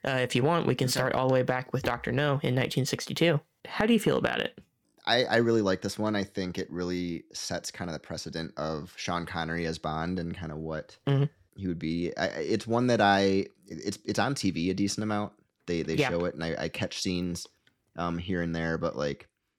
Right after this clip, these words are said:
Speaker 2: Honey Rider, like, is, uh,
Speaker 1: <laughs>
Speaker 2: you know, and all that. Like, there's some, there's definitely,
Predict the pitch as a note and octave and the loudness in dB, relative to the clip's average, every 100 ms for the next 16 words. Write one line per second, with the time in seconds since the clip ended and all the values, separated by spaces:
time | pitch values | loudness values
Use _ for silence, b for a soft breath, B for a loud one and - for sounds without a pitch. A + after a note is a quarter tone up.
0 | _ - G#2 G2 F2 E2 E2+ F2 E2+ E2+ | _ -4 -2 0 0 0 0 0 -2 -4
1 | F2+ D2+ D#2+ - - E2 E2+ D3+ - C#3+ | -4 -6 -6 -10 -10 -4 0 2 2 -2
2 | - - D2+ F#2 D#2+ E2 F#2 F2+ F2+ G#2 | -4 -12 -10 -8 -6 -2 -2 0 2 2
3 | G2+ B B C#3+ D3+ F3 D#3 A#2+ D3 D3 | 0 B B 0 2 2 0 0 0 2
4 | B2+ A#2 B2 A#2 G#2 F2+ | 2 0 0 2 2 2